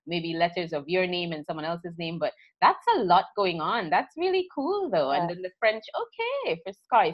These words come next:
Speaker 1: So it's
Speaker 2: Yeah.
Speaker 1: very much green embedded through, through and through in your business.
Speaker 2: Throughout.
Speaker 1: Throughout.
Speaker 2: Very much so. Very much so. So
Speaker 1: Thanks
Speaker 2: I,
Speaker 1: so
Speaker 2: I
Speaker 1: much
Speaker 2: took
Speaker 1: for
Speaker 2: a
Speaker 1: that.
Speaker 2: bit of me, a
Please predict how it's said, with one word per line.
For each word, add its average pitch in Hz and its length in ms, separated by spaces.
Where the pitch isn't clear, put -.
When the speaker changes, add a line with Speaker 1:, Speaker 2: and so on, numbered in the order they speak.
Speaker 1:
So 240 100
it's 220 220
Speaker 2:
Yeah. 196 160
Speaker 1:
very 254 220
much 247 340
green 240 460
embedded 170 520
through, 170 380
through 185 120
and 131 220
through 120 240
in 143 100
your 139 140
business. 143 260
Speaker 2:
Throughout. 180 380
Speaker 1:
Throughout. 185 180
Speaker 2:
Very 214 200
much 202 280
so. 175 300
Very 185 240
much 180 240
so. 135 280
So 180 240
Speaker 1:
Thanks 180 160
Speaker 2:
I, 170 240
Speaker 1:
so - 60
Speaker 2:
I 175 140
Speaker 1:
much 185 160
Speaker 2:
took 233 140
Speaker 1:
for 190 100
Speaker 2:
a - 60
Speaker 1:
that. 156 100
Speaker 2:
bit 233 200
of 247 180
me, 214 360
a 202 60